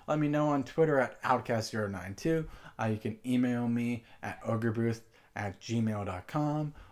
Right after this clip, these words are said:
or you can, uh, fo-, follow me on my, uh, social media accounts. Uh, that, like, the, on, I have on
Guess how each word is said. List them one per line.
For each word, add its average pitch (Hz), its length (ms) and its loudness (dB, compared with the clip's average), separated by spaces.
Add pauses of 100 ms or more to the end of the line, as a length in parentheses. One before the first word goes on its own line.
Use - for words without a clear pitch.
(200)
or 160 520 8 (140)
you 135 180 2
can, 123 680 0 (1160)
uh, 117 220 4
fo-, 131 280 2 (220)
follow 127 300 4
me 123 140 2
on 120 220 2
my, 113 400 2 (1000)
uh, 123 180 0
social 123 320 0
media 135 280 2
accounts. 107 540 -4 (280)
Uh, 110 360 2
that, 117 200 -4 (340)
like, 107 360 -4 (920)
the, 226 140 -6 (160)
on, 113 420 0 (300)
I 113 140 0
have 110 260 2
on 101 380 -2